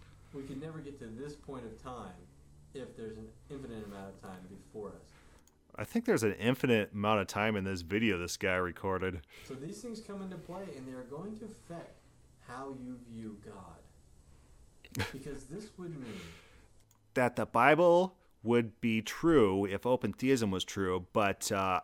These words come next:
Speaker 2: um, I'm a Platonist, and so I throw the Bible in the trash, and I, I, I just replace it with my own conjecture that I made up in my own head, and I make videos on YouTube that's just me talking about philosophy that has nothing to do with the Bible,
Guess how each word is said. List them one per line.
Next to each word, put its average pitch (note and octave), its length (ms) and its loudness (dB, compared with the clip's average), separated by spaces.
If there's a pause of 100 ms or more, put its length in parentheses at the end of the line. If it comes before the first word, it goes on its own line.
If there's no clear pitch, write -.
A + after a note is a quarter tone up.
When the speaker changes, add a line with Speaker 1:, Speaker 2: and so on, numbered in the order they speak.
Speaker 2:
um, G2 600 0
I'm A2+ 220 0
a F3 40 0
Platonist, F2+ 640 -2
and F#2 200 -4
so G2 160 -2
I F#2+ 80 2
throw C3 200 2
the D3 80 0
Bible C#3 320 8
in C#3 60 2
the D3+ 60 2
trash, F#2 560 0
and B2 160 2
I, C#3 300 6
I, B2 260 2 (500)
I C#3 60 0
just D#3 200 0
replace G3+ 440 2
it A#2+ 80 6
with A#2+ 200 2
my B2 180 6
own D3+ 220 6
conjecture A#2+ 640 4
that G#2+ 140 8
I G2+ 60 4
made G#2 220 6
up A#2 160 6
in G2 80 2
my G#2 200 4
own A#2+ 160 6
head, G#2 340 2 (320)
and G#2+ 120 0
I A#2 60 4
make A#2+ 240 4
videos C#3 460 8
on A#2+ 120 8
YouTube A#2+ 560 6
that's G2+ 220 6
just - 260 2
me B2+ 200 6
talking A#2+ 540 6
about G2+ 380 4
philosophy A2 800 6
that G2 300 2 (240)
has C3+ 180 2
nothing F#3 260 6
to C#3 60 6
do B2 160 8
with G#2 100 2
the F#2+ 60 -8
Bible, G#2 520 8